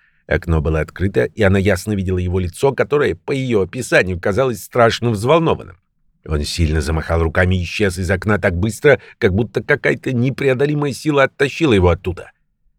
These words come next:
Одно странное обстоятельство не скрылось от её быстрого взора, хотя муж её был в том же самом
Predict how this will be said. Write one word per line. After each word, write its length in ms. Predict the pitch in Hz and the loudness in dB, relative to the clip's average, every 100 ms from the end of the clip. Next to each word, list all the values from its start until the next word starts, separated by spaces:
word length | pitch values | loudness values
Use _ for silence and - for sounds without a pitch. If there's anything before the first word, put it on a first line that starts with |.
| _ | _
Одно 360 | - 71 69 80 | -8 -6 -2 -2
странное 440 | 73 92 82 82 | 0 2 2 2
обстоятельство 720 | 80 - 87 85 82 - 104 - | -2 0 0 0 -4 -2 0 0
не 160 | 120 | -2
скрылось 460 | 110 - 113 117 107 - | -2 0 2 2 0 -2
от 120 | 107 | 0
её 200 | 107 107 | 2 2
быстрого 440 | 107 98 117 104 | 0 -2 0 2
взора, 420 | 95 92 98 92 - _ _ | 4 4 6 4 0 _ _
хотя 460 | - 80 92 98 95 | -14 -4 -2 0 -2
муж 460 | - 104 160 - - - | -2 2 2 0 -8 0
её 220 | 113 101 | 2 4
был 360 | 90 107 85 - _ _ | 2 0 -2 -10 _ _
в 80 | _ | _
том 300 | - 165 104 | 2 4 4
же 120 | 90 92 | -2 -2
самом 400 | 147 95 71 | 0 0 -4